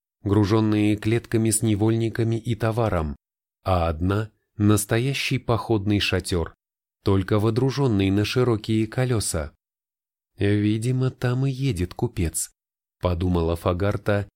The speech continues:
и перед глазами тут же встало грубое лицо и сытая улыбка. Решение пришло мгновенно. Разжигать костер. Первое, чему учились все киморты после того,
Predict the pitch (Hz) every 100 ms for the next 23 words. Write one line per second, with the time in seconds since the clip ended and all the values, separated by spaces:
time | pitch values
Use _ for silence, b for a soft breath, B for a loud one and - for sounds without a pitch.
0 | _ - 110 123 117 107 104 120 113 131
1 | 131 123 123 101 107 - - 120 117 107
2 | 113 104 101 95 95 95 - 123 113 113
3 | 98 - 92 92 82 80 80 78 76 -
4 | 76 69 _ _ _ _ _ _ _ -
5 | 101 107 - 143 139 131 120 113 104 -
6 | 104 95 90 92 90 80 78 76 71 -
7 | _ _ _ _ _ _ 98 98 87 87
8 | 92 98 90 - 92 - 117 101 - _
9 | _ _ _ _ 98 92 90 95 92 92
10 | - 101 101 104 101 - 107 104 - -
11 | 107 98 - 107 104 98 104 95 101 -
12 | 101 95 90 90 110